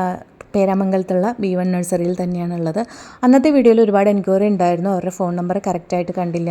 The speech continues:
എന്ന് പറഞ്ഞിട്ട്. ദേ, സ്ക്രീൻഷോട്ട് എടുക്കേണ്ടവർക്ക് എടുക്കാം. ആ, പിന്നെ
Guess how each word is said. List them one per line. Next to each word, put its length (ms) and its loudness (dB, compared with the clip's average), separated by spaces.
എന്ന് 100 -4
പറഞ്ഞിട്ട്. 360 -6
ദേ, 100 -2
സ്ക്രീൻഷോട്ട് 440 0
എടുക്കേണ്ടവർക്ക് 540 -4
എടുക്കാം. 380 0
ആ, 80 -4
പിന്നെ 260 0